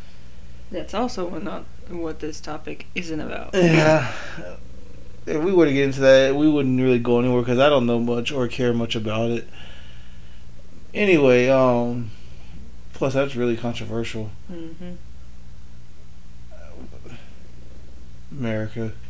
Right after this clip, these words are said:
Speaker 2: Anyway. <laughs>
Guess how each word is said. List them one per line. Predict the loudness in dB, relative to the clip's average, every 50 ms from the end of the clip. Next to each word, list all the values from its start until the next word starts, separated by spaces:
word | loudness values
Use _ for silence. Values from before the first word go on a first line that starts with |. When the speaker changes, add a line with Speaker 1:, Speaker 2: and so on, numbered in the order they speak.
| -8 -8 -8 -8 -8 -8 -8 -8 -8 -8 -8 -8 -8 -8 -8 -8 -8 -8 -8 -8 -8 -8 -8 -6 -6 -6 -6 -6 -4
Speaker 2:
Anyway. | 0 2 2 4 4 4 4 4 2 2 2 0
<laughs> | -4